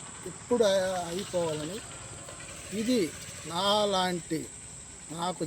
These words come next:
జరిగిన ఈ అవమానం, ఈ దుర్మార్గులు, ఈ డలార్లు ఎన్ని, ఎప్పుడు పోద్దో, ఈ ఎమ్మెల్యే సార్ కలగదేసుకొని, పార్టీ హైకమాండ్ కలగజేసుకొని, ఈ దుర్మార్గులు,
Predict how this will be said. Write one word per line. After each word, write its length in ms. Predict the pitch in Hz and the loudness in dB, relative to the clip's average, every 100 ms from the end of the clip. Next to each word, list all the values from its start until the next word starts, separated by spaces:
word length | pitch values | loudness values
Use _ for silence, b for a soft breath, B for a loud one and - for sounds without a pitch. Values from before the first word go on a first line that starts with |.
| 151 | 0
జరిగిన 300 | 170 185 185 156 - - 165 | 2 0 -2 -6 -12 -10 -4
ఈ 20 | 175 156 | 2 2
అవమానం, 480 | 175 220 208 170 220 - - - - - 160 | 2 2 2 0 -4 -12 -16 -18 -18 -10 -4
ఈ 40 | 190 165 | -2 0
దుర్మార్గులు, 600 | 160 196 226 233 233 226 240 196 | 0 4 8 10 10 8 4 4
ఈ 20 | 165 | 4
డలార్లు 480 | 190 226 220 185 147 - - - - - - - - | 8 8 8 4 2 -4 -18 -18 -18 -18 -18 -10 -2
ఎన్ని, 160 | 196 233 190 | 2 4 2
ఎప్పుడు 280 | - 277 269 226 | 4 6 8 10
పోద్దో, 320 | 226 170 214 254 | 10 10 8 10
ఈ 20 | 220 | 8
ఎమ్మెల్యే 420 | 202 240 247 240 214 | 8 4 4 4 6
సార్ 240 | 196 202 190 | 6 4 4
కలగదేసుకొని, 800 | 175 190 214 196 170 - 160 160 226 - - - - - - - | 2 4 4 2 0 0 0 2 -2 -4 -14 -16 -18 -18 -16 -6
పార్టీ 340 | 151 220 - 247 | -2 -2 6 10
హైకమాండ్ 460 | 226 214 202 202 180 | 10 8 2 0 0
కలగజేసుకొని, 720 | 165 185 185 180 - 160 165 233 - - - - - 214 | 0 2 2 0 0 -2 -2 -4 -8 -14 -16 -14 -4 0
ఈ 40 | 220 156 | 0 0
దుర్మార్గులు, 640 | 175 226 247 247 233 233 | 0 6 8 10 10 8